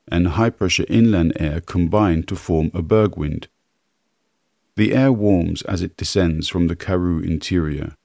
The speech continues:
and the temperature will rise about ten degrees centigrade from the interior to the coast.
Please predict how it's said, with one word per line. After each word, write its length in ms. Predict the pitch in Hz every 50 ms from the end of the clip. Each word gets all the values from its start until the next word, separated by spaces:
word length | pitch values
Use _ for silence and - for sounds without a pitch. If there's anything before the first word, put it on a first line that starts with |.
| _ _ _ _ _ _ _ _ _
and 140 | - 87 87
the 60 | 87
temperature 480 | 85 - 113 113 113 107 - - 90 78
will 180 | 82 85 85
rise 420 | 80 90 92 98 95 85 78 - -
about 280 | 82 - 90 - -
ten 200 | - - 104 107
degrees 280 | 92 87 85 85 78 -
centigrade 600 | - 95 95 92 - - - 82 87 - - - _ _ _ _ _ _ _ _ _
from 180 | 95 90 87
the 200 | 80 92 90 85 92
interior 640 | 95 92 85 - - 98 87 80 78 76 - - -
to 140 | - - 90
the 100 | - 85
coast. 460 | - - - 95 - - - -